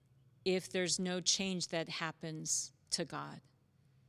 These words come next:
If God is not pleased or God is not,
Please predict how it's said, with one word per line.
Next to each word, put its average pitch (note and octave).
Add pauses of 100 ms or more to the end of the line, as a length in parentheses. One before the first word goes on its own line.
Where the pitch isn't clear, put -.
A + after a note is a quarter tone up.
(600)
If E3+
God F3
is F3
not E3+
pleased E3+ (1120)
or E3+
God F3
is E3+
not, E3+